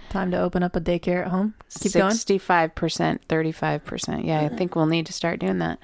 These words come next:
Speaker 1: Okay.
Speaker 2: Uh, Proposition three, forcing lawmakers to ask voters for authorization before they could impose any new state taxes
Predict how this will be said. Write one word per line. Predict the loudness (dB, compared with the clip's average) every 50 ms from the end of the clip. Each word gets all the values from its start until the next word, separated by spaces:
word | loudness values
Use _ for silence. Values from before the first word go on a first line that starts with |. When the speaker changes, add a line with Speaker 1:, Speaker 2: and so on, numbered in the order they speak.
| -18 _ -20 -20 -20 -20 -16 -8
Speaker 1:
Okay. | -4 -2 -2 -2 -4 -8 _ -20 _ 0
Speaker 2:
Uh, | 4 4 4 4
Proposition | 6 4 4 4 4 0 0 0 2 2 0 0 0 0
three, | 0 2 4 4 4 4 4 2 -2 -6 -12
forcing | -6 0 2 4 4 4 4 2 4
lawmakers | 4 4 4 4 2 0 0 0 -2 -2 0
to | 0 0
ask | 0 0 0
voters | 2 2 4 4 2 0
for | 0 0 0 0
authorization | 0 0 0 0 0 0 0 0 0 -2 -2 -2 -2 -2 -2
before | -2 -4 -4 -2 0 0 0 0 0
they | 0 -2 -2 -2
could | -4 -4 -4 -4 -4 -4 -4 -4
impose | -4 -4 -2 0 0 2 2 0 -2 -4 -6 -10 -12 _ _ -4
any | -2 0 2 2 2
new | 2 2 2 0
state | 0 -2 -4 -4 -4 -4
taxes | -4 -4 -4 -4 -4 -6 -8 -8 -8 -8